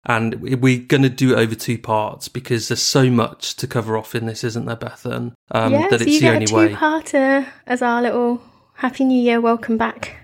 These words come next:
Speaker 1: And we're, we're gonna release them on consecutive days, so you don't have to wait a week for part two. You've just gotta wait until tomorrow if you're listening to part one on the day of release. So before we kick off, let's take a moment to thank our beautiful Patreon supporters, especially our newest supporters.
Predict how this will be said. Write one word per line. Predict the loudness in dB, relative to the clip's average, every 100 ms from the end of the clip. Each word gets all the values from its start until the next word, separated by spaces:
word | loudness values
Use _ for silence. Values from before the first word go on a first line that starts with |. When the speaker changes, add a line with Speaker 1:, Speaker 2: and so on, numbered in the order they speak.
| _
Speaker 1:
And | 0 4
we're, | 4 4 4
we're | 2 2
gonna | 2 4
release | 2 2 0 -2
them | 0
on | 0
consecutive | -4 -6 -6 -6 -6 -6 -6 _
days, | 0 0 -4 -10 -8
so | -2 -2
you | 0
don't | 0 2 0
have | -2
to | 0
wait | 0 0
a | -2
week | 2 0 0
for | -6
part | -2 -2 -2 -2
two. | 2 2 0 -4
You've | -6 -2
just | -2 0
gotta | 0
wait | 2 2 0
until | -2 -4 -4
tomorrow | -2 2 4 4 0 -2
if | -4 -2
you're | -2
listening | -4 -6 -8
to | -6
part | -4 -4 -4
one | -6
on | -4
the | -6
day | -4 -4 -4
of | -6
release. | -6 -8 -10 -10 -10 -10 _ _ _ _ -2
So | 0 0
before | 0 0 2 4 6 4
we | 2 0
kick | -2 0
off, | 2 4 2
let's | -2 -2
take | -2 0
a |
moment | 2 2 -2
to | -4
thank | 0 0 0 0
our | 0 2 0 -4
beautiful | -4 0 0 0 -2 -2 -4
Patreon | -4 -6 -6 -6
supporters, | -8 -8 -8 -6 -2 -2 -2
especially | -4 -4 -6 -6 -6 0 2 2 2
our | 0
newest | 0 2 2 2 -2 -8 -10
supporters. | -8 -6 0 0 0 -2 -2 -2 -6